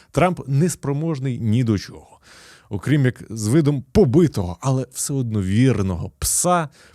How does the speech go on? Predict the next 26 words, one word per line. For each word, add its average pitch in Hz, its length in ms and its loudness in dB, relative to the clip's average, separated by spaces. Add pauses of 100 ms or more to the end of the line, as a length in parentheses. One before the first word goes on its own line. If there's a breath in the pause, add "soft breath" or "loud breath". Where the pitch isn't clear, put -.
прихлопувати 147 880 0
і 123 140 -2
пританцьовувати 123 1000 -2
в 95 80 -4
очікуванні 95 560 -6
Путіна 117 520 -6
на 104 140 -8
червоній 87 640 -10
доріжці. 82 600 -16
Але 165 380 2
цю 151 200 -4
слабкість 135 500 -4
Трампа 131 340 -2
підхопили 110 680 -4
і 110 100 -6
європейці, 87 840 -6
на 92 200 -6
жаль. 80 260 -10
Не 95 220 -6
в 101 60 -4
силах 131 360 0
відірватися 113 680 -2
від 101 160 -4
американського 107 800 -2
вимені 123 500 -2
цієї 123 460 -2